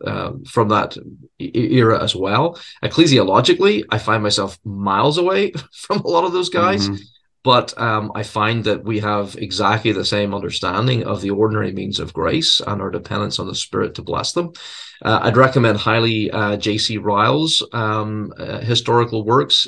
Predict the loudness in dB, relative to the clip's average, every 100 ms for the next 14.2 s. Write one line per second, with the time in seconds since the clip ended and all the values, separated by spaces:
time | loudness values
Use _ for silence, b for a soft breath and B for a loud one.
0 | -2 -8 -8 -8 -4 0 0 0 0 0
1 | -2 -2 0 -2 -2 -2 -2 -2 -2 -4
2 | -4 -4 2 2 2 B B B B 0
3 | 2 2 2 2 0 -2 -2 -2 -2 -2
4 | 0 2 2 0 -2 0 -2 -4 -4 -2
5 | -2 -2 -2 0 0 -4 -8 -4 0 0
6 | -2 -4 -6 -6 -8 -2 -2 0 -4 B
7 | B B B _ 0 0 2 0 2 2
8 | 2 0 -2 0 4 6 4 2 -4 -4
9 | -2 -2 -4 -4 -4 -4 -2 -2 -2 -2
10 | 0 0 4 4 4 0 -2 -4 -4 -2
11 | 0 2 2 2 -2 -4 -2 2 0 -2
12 | -8 B B B -2 0 0 -2 0 0
13 | 2 0 0 0 2 2 2 2 0 0
14 | 0 0